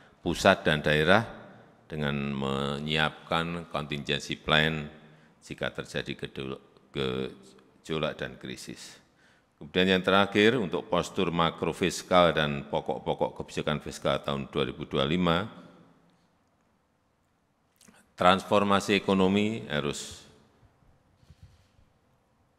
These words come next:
yang telah kita jalani selama sepuluh tahun terakhir harus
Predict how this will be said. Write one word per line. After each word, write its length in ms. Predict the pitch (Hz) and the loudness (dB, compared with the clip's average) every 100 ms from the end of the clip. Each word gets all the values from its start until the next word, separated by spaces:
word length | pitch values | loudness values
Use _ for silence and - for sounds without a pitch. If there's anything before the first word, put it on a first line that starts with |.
| _ _ _ | _ _ _
yang 560 | - 71 69 69 67 57 - - - _ - - _ _ _ _ _ _ - | -4 -2 -2 -4 -6 -10 -16 -20 -20 _ -20 -20 _ _ _ _ _ _ -4
telah 160 | 76 | -4
kita 240 | - 78 73 | -2 -2 0
jalani 640 | - 80 82 87 90 98 113 - | 4 4 4 4 0 -2 -8 -18
selama 320 | - 69 69 67 | -12 -8 -6 -6
sepuluh 320 | - 73 - | -8 -10 -4
tahun 240 | 76 71 | -2 -2
terakhir 480 | 73 82 85 95 73 | -2 -2 0 -2 0
harus 480 | 65 71 - - | -2 -6 -10 -16